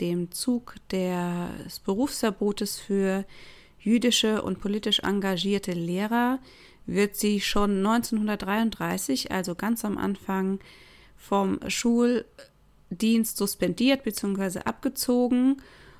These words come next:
und auch neunzehnhundertdreiunddreißig alle Einrichtungen, wo jüdische Lehrer oder Schulleiter im Dienst waren, geschlossen. Das allgemeine Verbot der Montessori-Schulen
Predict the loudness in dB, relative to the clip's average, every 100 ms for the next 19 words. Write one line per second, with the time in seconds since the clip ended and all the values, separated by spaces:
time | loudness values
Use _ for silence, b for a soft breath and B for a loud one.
0 | B B 0 2 6 6 4 2 4 4
1 | 4 2 0 0 0 -2 0 0 0 0
2 | -2 -2 -2 -4 -2 -2 0 0 0 0
3 | 2 0 -2 -2 0 2 2 2 -2 -8
4 | -18 -12 -4 0 2 0 -2 0 2 2
5 | 2 2 2 0 -2 -8 -14 -8 -2 0
6 | 2 2 0 0 -2 0 0 0 -4 -6
7 | -2 0 0 0 -2 -2 -4 -2 -4 -2
8 | -2 -4 -4 -2 0 0 -2 -6 B B
9 | B -14 0 2 2 2 0 2 4 4
10 | 0 -6 -6 0 0 2 2 4 4 4
11 | 4 2 2 0 -2 0 0 0 0 -2
12 | -4 0 0 2 2 4 4 2